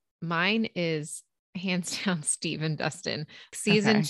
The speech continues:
Speaker 1: two, when they were walking on the train tracks, Steve's, like, talking to him about girls and, like, his hair and everything. And he's got, like, the bat in his backpack. I'm like, "I've loved that bromance ever since then." They're just going strong, and I just love them.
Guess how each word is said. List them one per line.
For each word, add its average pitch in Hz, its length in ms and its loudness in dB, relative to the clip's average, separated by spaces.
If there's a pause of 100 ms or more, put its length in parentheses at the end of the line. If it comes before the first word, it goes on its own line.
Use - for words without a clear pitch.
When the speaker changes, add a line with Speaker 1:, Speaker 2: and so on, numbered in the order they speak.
(220)
Speaker 1:
two, 202 80 6
when 190 100 4
they 170 100 6
were 165 120 6
walking 185 320 6
on 180 120 0
the 165 80 -4
train 185 360 2
tracks, 175 480 4
Steve's, 175 260 -2
like, 165 140 0
talking 175 280 0
to 185 60 0
him 170 80 -2
about 165 240 -2
girls 170 440 4
and, 160 80 -2
like, 139 180 -4
his - 100 -8
hair 175 480 4
and 156 100 -2
everything. 170 460 -2
And 160 80 -4
he's 156 140 -8
got, - 160 -4
like, 156 140 -4
the 160 80 -2
bat 156 280 4
in 156 80 -4
his 156 140 -4
backpack. 156 460 0
I'm 165 80 -8
like, 160 220 -4
"I've 185 300 4
loved 160 460 -2
that 143 240 0
bromance 151 640 -6 (260)
ever 156 220 0
since 156 320 -6
then." 139 340 -2
They're 165 240 -2
just 143 240 -10
going 123 280 -6
strong, 143 380 -6
and 143 80 -8
I 139 100 -8
just - 220 -14
love 143 380 -8
them. 156 300 -10